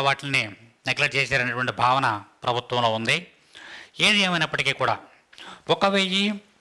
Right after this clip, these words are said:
ఎనభై ఎనిమిది వాహనాలు, గుర్తుంచుకోవాలంటే వన్ థౌజండ్ ఎయిటీ ఎయిట్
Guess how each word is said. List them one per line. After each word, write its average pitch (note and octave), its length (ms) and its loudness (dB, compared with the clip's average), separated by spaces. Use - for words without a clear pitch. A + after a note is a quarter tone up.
ఎనభై D#3 300 2
ఎనిమిది C#3 260 -2
వాహనాలు, C#3 380 0
గుర్తుంచుకోవాలంటే C3+ 600 -2
వన్ F3 220 2
థౌజండ్ E3+ 380 2
ఎయిటీ C#3+ 300 -2
ఎయిట్ - 140 -10